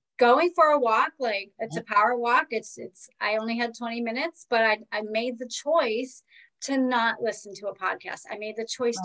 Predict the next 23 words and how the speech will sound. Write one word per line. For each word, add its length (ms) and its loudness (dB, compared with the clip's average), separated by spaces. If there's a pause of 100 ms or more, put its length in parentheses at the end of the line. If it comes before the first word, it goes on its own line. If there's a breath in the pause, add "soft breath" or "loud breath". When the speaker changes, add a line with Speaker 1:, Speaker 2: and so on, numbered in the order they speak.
Speaker 2:
Right. 100 -4
Speaker 1:
to 80 -6
not 420 -2
put 160 -4
on 200 -6
even 420 -2
worship 400 -4
music 480 -12 (320 loud breath)
and 160 -2
Speaker 2:
Absolutely. 260 2
Speaker 1:
just 220 -10
to, 80 -4 (220)
just 260 -2
to 80 0
have 360 0
that 180 -4
silence, 640 -6
because 420 -4 (800 soft breath)
for 260 0
me, 580 -2
and 200 -2
I 80 0
know 180 -4